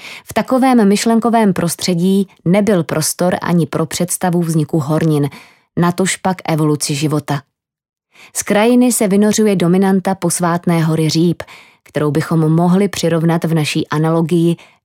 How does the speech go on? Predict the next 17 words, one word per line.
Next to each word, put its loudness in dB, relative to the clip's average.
k 0
biblickému 0
Araratu. -4
Dnes 2
míváme 4
pocit, -2
že 0
všichni -2
staří 0
vědci -2
toho 0
věděli 0
ve -2
srovnání -2
se -4
současností -2
málo, 0